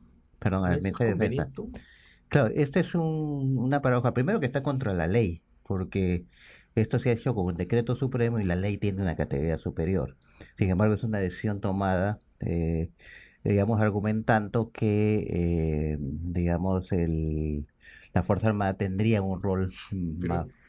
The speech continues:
Speaker 2: es curioso, porque
Speaker 1: fuerte.
Speaker 2: ahí hay un cierto pensamiento militar detrás, ¿no? Es decir, que
Speaker 1: Sí.
Speaker 2: la defensa civil no es civil, sino finalmente es militar.
Speaker 1: Sí, este es, eh, parte del problema. O sea, el,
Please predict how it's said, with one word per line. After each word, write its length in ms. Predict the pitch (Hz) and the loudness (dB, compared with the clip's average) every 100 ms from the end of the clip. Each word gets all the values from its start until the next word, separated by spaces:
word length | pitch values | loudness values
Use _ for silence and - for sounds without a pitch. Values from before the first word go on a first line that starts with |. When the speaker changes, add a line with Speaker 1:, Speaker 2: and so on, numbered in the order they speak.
| - | -10
Speaker 2:
es 100 | 131 | -8
curioso, 380 | 135 - 139 123 | -6 -4 -4 -4
porque 180 | 101 113 | -6 -4
Speaker 1:
fuerte. 320 | 110 104 - | -4 -6 -6
Speaker 2:
ahí 300 | 123 135 147 | -6 -4 -4
hay 960 | 143 139 143 143 139 120 110 98 92 85 - | -2 0 0 0 0 0 -2 -4 -6 -8 -8
un 100 | 117 | -6
cierto 260 | 139 135 | -2 -2
pensamiento 460 | 101 95 113 135 135 | -2 -2 0 2 2
militar 420 | 113 98 160 139 | 2 0 0 0
detrás, 340 | 117 156 127 | 0 0 -2
¿no? 220 | 113 175 175 | -2 -2 -2
Es 60 | |
decir, 320 | 104 107 123 | -2 -2 -2
que 80 | 123 | 0
Speaker 1:
Sí. 40 | 107 | -2
Speaker 2:
la 60 | |
defensa 320 | 98 123 127 | -2 -2 -2
civil 420 | 107 113 127 131 - - | -2 -2 -2 -4 -12 -8
no 140 | 117 | -2
es 100 | 131 | 0
civil, 320 | 131 117 151 123 | 2 2 2 2
sino 220 | 110 113 | 0 0
finalmente 340 | 113 110 120 | 0 0 2
es 60 | 113 | 2
militar. 440 | 98 98 165 - - | 2 4 2 2 -12
Speaker 1:
Sí, 260 | - - 220 | -8 -4 -2
este 340 | 175 - 190 | -2 -2 -6
es, 360 | 175 - - 87 90 - | -6 -10 -14 -10 -8 -6
eh, 380 | 98 107 101 95 | -2 0 0 2
parte 300 | 120 123 139 | 0 2 0
del 140 | 113 | -2
problema. 600 | - 104 117 139 98 90 | -2 -2 0 0 0 -2
O 60 | 85 | -4
sea, 220 | - 107 | -2 -2
el, 320 | 101 92 87 | 0 -2 -4